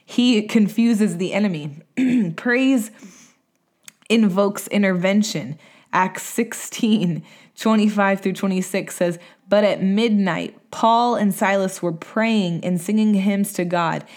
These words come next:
and the prisoners were listening to them. Suddenly, there was a great earthquake, so that the foundation of the prison were shaken, and immediately all the doors were opened, and everyone's chains were loosed."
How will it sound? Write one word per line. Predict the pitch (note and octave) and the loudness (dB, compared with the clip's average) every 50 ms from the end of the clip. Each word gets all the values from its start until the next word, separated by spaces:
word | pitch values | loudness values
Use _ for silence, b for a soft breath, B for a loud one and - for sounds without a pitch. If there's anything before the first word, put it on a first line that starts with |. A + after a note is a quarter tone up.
| B B B | B B B
and | - F#3 F#3 | -4 -2 -2
the | F3+ | -2
prisoners | F3 - - A3+ A#3+ A3 A3 A#3+ G#3 A3+ A3+ G#3 A3 | -2 -2 0 0 2 2 2 2 4 2 2 2 0
were | G3+ F#3+ | -2 -2
listening | F#3+ F#3+ G#3 A3 G#3+ G#3+ G#3 G3 F3+ F3+ | 0 0 0 -2 -2 -2 0 0 0 0
to | F#3 E3+ | -2 -2
them. | E3+ D#3 D#3 E3 | -2 -2 -2 -4
Suddenly, | D#3+ - - - A#3+ C4 C4+ C4 A#3+ G3+ F3+ D3+ C#3 C3 D3 D#3 D#3+ B B B B B _ | -6 -6 -4 0 0 0 2 2 0 0 0 -2 -4 -4 -6 -6 -8 B B B B B _
there | - G3+ G#3 | 0 0 2
was | G3 G3 D#3+ | 0 0 0
a | G3 | -2
great | F#3 F3+ F#3+ G#3 G#3+ G#3 - | -2 -2 -2 -2 0 0 0
earthquake, | - G3+ G3 G3 - - - F#3 E3+ D#3+ | -2 -2 -2 -4 -4 -4 -2 -2 -2 -2
so | - - G3 | -2 -2 -2
that | F3+ F#3+ F#3+ G3 G3 | 0 0 0 0 0
the | F#3+ F#3 | -2 -4
foundation | F#3 - F#3+ F3+ F3+ F#3 F#3 F3+ F#3 F#3+ G#3 G#3+ - G3+ G3 | -4 -2 -2 -2 0 0 0 0 0 0 0 -2 -2 -2 -2
of | F#3+ F3+ | 0 0
the | F3 E3 | -2 -4
prison | D#3+ - - - A3+ A#3+ A#3+ G3+ G3 F3+ E3 F3 F3 B B B B - | -4 -6 -6 -2 0 0 0 0 0 -2 -2 -4 -6 B B B B -6
were | F3+ F#3 | -4 -4
shaken, | F3+ - - F#3+ G3 G3+ - G3 | -4 -4 -4 -4 -4 -2 -2 -4
and | F3 E3+ | -4 -2
immediately | E3+ F3 F3 F3+ G3+ A3 A#3 A3+ A3+ G#3 - - A3+ G#3+ - - | -2 -2 -2 0 0 0 0 0 -2 -2 -4 -4 -4 -4 -4 -4
all | - - F#3+ F#3+ F#3+ G3 G3 G3+ G3 | -2 -2 0 0 0 0 0 0 -2
the | F#3 F#3+ F3+ | -2 -4 -4
doors | E3 F#3 F#3+ F#3 F#3 F#3 F#3 F3 E3 | -4 -4 -4 -2 -2 -2 -2 -2 -4
were | E3 F3 - - | -4 -6 -4 -4
opened, | - F3 F#3 F3 - - D#3 D3+ D3+ D#3 B B B B B | -2 -2 -2 -2 -2 -4 -4 -4 -6 -10 B B B B B
and | - F3+ F3+ - - - | -2 -2 -2 -2 -2 -2
everyone's | - F#3 G3 G3 F#3 G3 G#3+ G#3 G3 G3 F#3 F3+ F3+ F3+ E3 - - | 0 0 0 0 0 0 0 0 0 0 0 0 0 -2 -4 -6 -10
chains | - - - - G3+ G3+ G3 G3 G3 F3 F3 | -12 -6 -2 0 2 2 2 2 2 0 0
were | E3 E3+ E3+ E3+ | -2 -4 -4 -4
loosed." | E3+ F#3+ - - E3+ D#3+ - B | -4 -6 -6 -6 -6 -8 -10 B